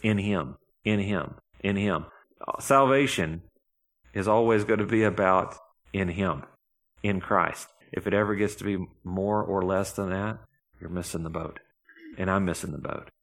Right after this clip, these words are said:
And again, this is sort of that Galatians flair of remember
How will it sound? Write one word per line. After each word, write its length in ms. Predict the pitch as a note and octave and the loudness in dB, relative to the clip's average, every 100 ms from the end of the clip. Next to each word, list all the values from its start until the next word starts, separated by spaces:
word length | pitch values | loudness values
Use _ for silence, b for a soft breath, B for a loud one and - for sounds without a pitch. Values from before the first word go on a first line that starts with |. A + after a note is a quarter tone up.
| _ _ _ - | _ _ _ -4
And 380 | F2+ F2 E2 | -2 -2 -4
again, 300 | F2 F2+ G#2+ | -4 0 2
this 180 | G2+ - | 2 -2
is 80 | B2+ | -2
sort 160 | A#2+ G#2 | 2 4
of 60 | |
that 260 | F#2+ D#2+ F2+ | 2 0 -2
Galatians 640 | F#2 F#2 G#2 - F#2+ D#2 | 0 2 2 0 -2 -4
flair 540 | - F#2+ F2 D2+ D#2+ b b _ _ - | -4 0 2 0 -6 b b _ _ 0
of 260 | F#2 F2 | 0 2
remember 580 | F#2+ G2 A2 G2+ F2+ F2 | 2 2 2 4 2 2